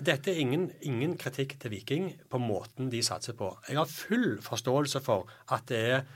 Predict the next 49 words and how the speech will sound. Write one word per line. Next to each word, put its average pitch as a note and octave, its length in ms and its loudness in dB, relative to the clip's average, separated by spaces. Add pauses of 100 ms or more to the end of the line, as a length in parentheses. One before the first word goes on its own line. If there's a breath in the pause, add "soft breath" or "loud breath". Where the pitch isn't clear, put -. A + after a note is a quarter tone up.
(340 soft breath)
tæring A#2 320 0
etter A#2 160 0
næring, C3 380 2 (320 loud breath)
eh, C3 180 2
og C3 320 4
at A#2+ 160 0
Viking C3 460 0 (200)
etter B2 380 0
har B2+ 160 -2
brukt B2+ 300 -4 (160)
veldig C3+ 580 2
masse B2 240 -2
penger, B2+ 380 2 (340)
eh, A#2+ 400 -4
siden A#2+ 220 -2
de - 20 -6
flyttet A#2+ 240 -2
inn A#2+ 60 -4
på A#2 100 -4
nytt B2 80 0
stadion B2 400 0
første A2+ 240 -8
mai A2+ 160 0
to B2 140 -6
tusen A2 160 -8
og - 20 -16
fire, A2+ 220 0 (480 loud breath)
har A#2+ 180 -4
brukt C3+ 220 0 (100)
veldig B2 240 2
mye B2+ 160 0
penger A#2+ 320 0
uten A#2 240 -4
å B2+ 60 -2
få A#2+ 80 -4
veldig G2+ 240 -4
mye A2+ 100 0
igjen C#3 160 0
for E3+ 140 2
det. A#3 80 0 (600 loud breath)
Så, D3+ 200 4 (100)
så E3 220 2
er E3+ 80 6
det, F3 80 2 (100)
det D#3 140 -2
er - 100 -4
helt G3 180 0
greit F3+ 280 0
det. F#2 100 -4